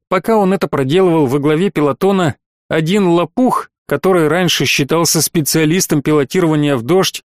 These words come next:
скользил во всех направлениях, не в состоянии управлять болидом, отчаянно пытаясь найти сцепление с дорогой и чувствуя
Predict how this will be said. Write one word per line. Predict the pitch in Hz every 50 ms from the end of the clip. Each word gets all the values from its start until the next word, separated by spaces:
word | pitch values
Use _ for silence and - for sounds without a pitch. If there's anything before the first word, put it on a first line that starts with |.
| _ _ _ -
скользил | - - - - 160 156 147 139 131 135 165 208 202 170
во | 135 131 147 131
всех | - - 208 185 123 -
направлениях, | 156 156 147 - 151 143 143 175 190 185 180 170 165 143 - -
не | 170 185 185
в | -
состоянии | - - 180 160 - - 156 147 165 185 190 175 165 165
управлять | 165 151 - - 147 139 143 165 170 139
болидом, | 127 131 151 170 190 190 139 135 131 131
отчаянно | 139 - - - 196 190 180 170 170 151
пытаясь | 165 165 - 180 175 165 - -
найти | 170 160 147 - 196 185
сцепление | - - - - 170 151 165 185 180 175 170 160
с | 127 117
дорогой | 127 160 175 196 185 170 170 156 147
и | 123
чувствуя | - - - 240 226 - - - 180 185 190 190 165